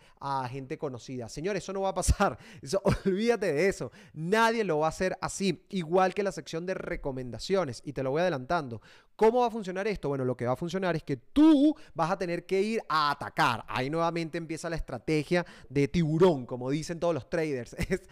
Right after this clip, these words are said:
básicamente tienes que pensar que tienes que atacar el mercado. Y cuando atacas el mercado, comienzas a obtener estos, estas validaciones.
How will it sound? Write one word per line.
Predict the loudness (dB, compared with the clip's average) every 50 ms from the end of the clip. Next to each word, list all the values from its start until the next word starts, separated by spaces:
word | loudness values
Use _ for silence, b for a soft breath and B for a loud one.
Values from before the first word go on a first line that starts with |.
| B B B B
básicamente | 0 2 2 2 0 -2 -6 -4 -4 -4 -4 -4
tienes | -4 -6 -8 -8
que | -8 -10 -10
pensar | -8 -12 -14 -14 -12 -10 -10 -8 -8
que | -8 -8
tienes | -6 -8 -8 -8
que | -4 -4
atacar | -4 -4 -4 -6 -6 0 2 2 4 4
el | 2 0
mercado. | -2 -4 -2 0 0 2 2 2 0
Y | -2
cuando | -4 -6 -8 -8
atacas | -8 -2 0 0 0 0 0 -2 -2
el | 0 0
mercado, | -2 -2 -2 -4 -2 -2 -2 -2 0 -2 -4 -6 B B B B B B B
comienzas | -8 -6 -6 -4 -4 -6 -6 -4 -2 -2
a |
obtener | -2 0 0 0 0 2 2 0 0 -2
estos, | -6 -6 -2 -2 -4 -4 -4 b b b b -8
estas | -8 -6 -4 -4 -2
validaciones. | -2 -2 -2 -2 -4 -6 -6 -6 -8 -6 -6 -6 -8 -10